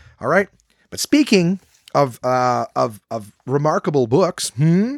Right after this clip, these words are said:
hmm, like D K's books, we actually have a book this week called Remarkable Books, the world's most beautiful and historic works. All right. So how do you, how do you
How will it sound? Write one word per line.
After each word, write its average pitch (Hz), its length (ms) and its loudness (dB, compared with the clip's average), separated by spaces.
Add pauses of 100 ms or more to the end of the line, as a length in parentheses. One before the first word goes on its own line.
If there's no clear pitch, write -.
(140)
hmm, 202 360 2
like 127 220 -2
D 135 140 0
K's 135 260 0
books, 143 300 -2 (280)
we 262 140 0
actually 247 240 0
have 233 140 2
a 226 40 2
book 190 420 0
this 147 260 -4
week 127 340 -6
called 160 520 2 (100)
Remarkable 175 720 2
Books, - 420 -4 (240)
the 208 100 0
world's 254 400 0
most 262 300 0
beautiful 226 460 0
and 151 120 -2
historic 147 540 -2
works. - 460 -6 (400)
All 101 60 -6
right. 208 260 2 (320)
So - 160 -2
how 247 200 0
do 302 60 4
you, 254 260 2
how - 180 -6
do 311 60 2
you 175 240 0